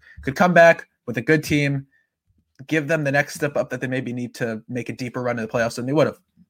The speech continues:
Packers have zero I Q for trading up and getting Jordan Love.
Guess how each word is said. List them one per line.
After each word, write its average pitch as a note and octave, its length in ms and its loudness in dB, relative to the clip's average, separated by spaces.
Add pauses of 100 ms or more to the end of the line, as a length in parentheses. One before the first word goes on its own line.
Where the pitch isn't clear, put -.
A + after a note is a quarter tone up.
(1400)
Packers F3+ 320 2
have D3 160 4
zero F#3 380 6
I D3+ 160 6
Q D3 260 -2
for C3 160 -4
trading C3+ 400 -2
up B2+ 220 0
and A#2+ 200 -10
getting A#2 440 -2
Jordan A#2 400 -6
Love. B2 360 0